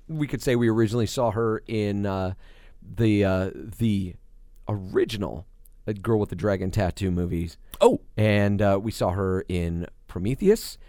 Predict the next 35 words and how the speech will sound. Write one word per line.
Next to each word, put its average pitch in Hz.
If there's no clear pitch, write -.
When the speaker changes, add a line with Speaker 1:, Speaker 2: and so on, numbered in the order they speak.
Speaker 1:
and 98
the 87
Sherlock 117
Holmes 147
sequel, 156
Noomi 147
Rapace 110
Speaker 2:
Yeah, 104
I -
Speaker 1:
is 95
Speaker 2:
love 110
Speaker 1:
who 117
I'm 98
Speaker 2:
her. 101
Speaker 1:
talking 80
about 85
Speaker 2:
Oh, 92
Speaker 1:
for -
this 85
Speaker 2:
man, 85
she's 82
Speaker 1:
character. -
Speaker 2:
great 87
in 78
Prometheus. 71
Speaker 1:
Mm-hmm. 123
Speaker 2:
D-, 165
what 233
was 320
I 302
hearing 202
about 117
Prometheus 113
two? 78
Speaker 1:
Ugh, 69